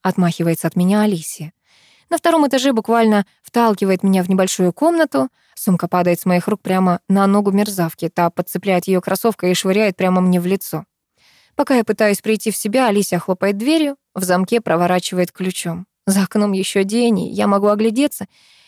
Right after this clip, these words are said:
Меня заперли в небольшой каморке два на два метра. Сюда поместилась лишь односпальная кровать, стол и небольшой столик возле окна.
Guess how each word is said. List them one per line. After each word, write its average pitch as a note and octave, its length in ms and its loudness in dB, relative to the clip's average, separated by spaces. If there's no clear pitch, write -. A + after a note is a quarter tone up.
Меня E4+ 240 2
заперли C4 580 2
в - 40 0
небольшой A#3 420 2
каморке D4 800 2
два G3 300 2
на D4+ 100 0
два F3+ 220 -2
метра. D#3+ 560 -4
Сюда G3 340 0
поместилась F#3 640 0
лишь F#3+ 220 -2
односпальная G3+ 580 0
кровать, B3 380 0
стол B3 260 0
и G3 60 2
небольшой F#3+ 400 0
столик E3+ 300 -4
возле E3+ 300 -2
окна. E3+ 320 -4